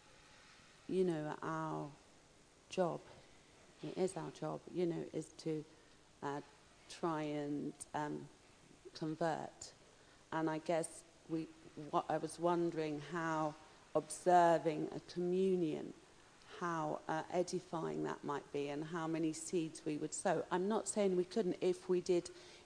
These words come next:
if we did a salvation, whole salvation message at the same time, then I think it could be,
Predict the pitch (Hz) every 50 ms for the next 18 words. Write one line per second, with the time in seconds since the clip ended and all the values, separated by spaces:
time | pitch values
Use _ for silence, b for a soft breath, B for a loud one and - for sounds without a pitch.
0 | B - 196 185 180 - - - 185 175 175 160 - 165 165 165 - - - -
1 | 165 - - - 180 156 160 151 156 165 165 165 165 - - 170 156 156 156 147
2 | 151 180 170 170 170 165 160 - - 175 151 147 151 147 160 160 156 151 - -
3 | 160 156 151 147 - B B B B B B B B 185 190 185 180 - - -
4 | 147 135 - 170 135 - - 160 156 - - 165 156 156 151 147 - - 220 220
5 | 202 165 160 143 156 165 165 160 160 160 202 - - - - 165 127 127 - -
6 | - - - - - 180 170 - - - 151 147 139 139